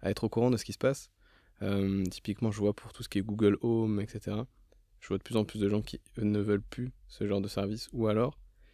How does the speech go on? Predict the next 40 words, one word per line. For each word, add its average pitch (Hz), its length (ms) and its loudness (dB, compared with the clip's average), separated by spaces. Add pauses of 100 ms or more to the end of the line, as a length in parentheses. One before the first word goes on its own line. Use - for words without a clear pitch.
(200)
qui 110 120 -6
s'en 104 140 2
méfient. 110 340 2 (600)
C'est - 140 -10
pour 101 120 -2
ça 123 120 4
que 113 100 0
maintenant, 117 140 4
sur 107 160 0
le 98 40 4
nouveau, 107 360 4
euh, 95 40 4
Facebook, 110 540 -2
euh, 92 480 -2
je - 80 -14
sais - 60 -20
plus - 100 -10
comment 113 160 -2
il - 20 -6
s'appelle, - 340 -2
le 101 100 0
nouvel 101 240 0
appareil 98 260 -2
Facebook, - 460 -10 (500)
ils 110 100 -2
te 107 120 4
vendent 113 240 4
carrément 107 320 6
avec 107 260 4
un 101 100 2
cache, - 380 4
euh, 104 300 6 (180)
cache, - 320 4
euh, 101 480 2
webcam 113 540 4
intégré. 113 420 2 (560)
Donc, 101 140 -2 (160)
pour, 131 300 6
euh, 90 120 4
c'est 107 320 4